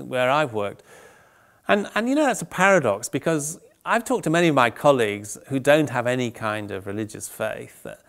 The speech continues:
and they say, "I'm absolutely clear as a doctor, I need to do the best for my patients, whatever it costs me."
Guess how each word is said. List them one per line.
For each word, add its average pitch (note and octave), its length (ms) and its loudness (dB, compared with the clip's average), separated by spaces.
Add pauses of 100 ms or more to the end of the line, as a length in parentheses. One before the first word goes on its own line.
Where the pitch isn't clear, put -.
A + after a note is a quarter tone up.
(480)
and D3 80 -6
they F#3 100 6
say, D#3+ 440 4 (600)
"I'm F#3 140 2
absolutely G3+ 420 2
clear D#3+ 380 6
as A2+ 80 0
a A#2+ 60 0
doctor, D#3+ 460 4
I C#3+ 380 0
need D3 200 0
to - 60 -12
do C3+ 120 0
the A#2 80 -4
best B2 220 0
for B2+ 60 -8
my G#2+ 100 -4
patients, D#3 680 -4
whatever B2 280 0
it A2 100 -8
costs - 340 0
me." C#3 360 -6